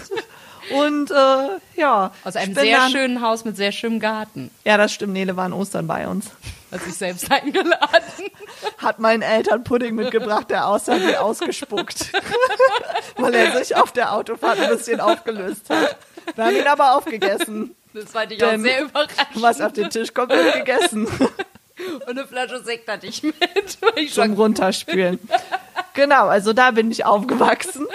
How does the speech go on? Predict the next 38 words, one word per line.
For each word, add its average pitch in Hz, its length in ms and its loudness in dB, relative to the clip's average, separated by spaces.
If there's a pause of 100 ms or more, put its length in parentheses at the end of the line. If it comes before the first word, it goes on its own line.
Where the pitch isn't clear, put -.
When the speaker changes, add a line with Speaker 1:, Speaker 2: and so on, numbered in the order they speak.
(140)
Speaker 1:
in 226 160 -2
Bergisch 226 400 2
Gladbach, - 580 -2 (300)
mit 247 160 -6
meinen 240 240 -6
Eltern 190 320 0
und 175 120 -4
meinem 240 220 2
Bruder. 196 440 -2 (720)
Dann, 202 600 4
ähm, 180 380 -2
ich 208 140 -6
hab 175 100 -4
Bio 302 200 2
studiert 240 840 -4
in 170 440 -6 (680)
Tübingen, 311 440 0
in 220 160 -2
Kiel 214 480 4
und 196 440 0
in 190 340 0
Barcelona. 185 680 0 (260)
Ein 175 200 -2
Jahr. 175 280 0 (420)
Ähm, 175 400 -4 (100)
Speaker 2:
Sag 196 200 -8
das 190 160 -6
noch 185 100 0
mal. 170 180 -2 (340)
So 151 60 -6
Speaker 1:
ich 180 200 0
kann 190 100 4
Speaker 2:
schön 220 140 6
Speaker 1:
das 269 180 4
nicht 185 120 6
Speaker 2:
Spanisch. 185 260 4
Speaker 1:
gut - 0 -
so, 269 160 2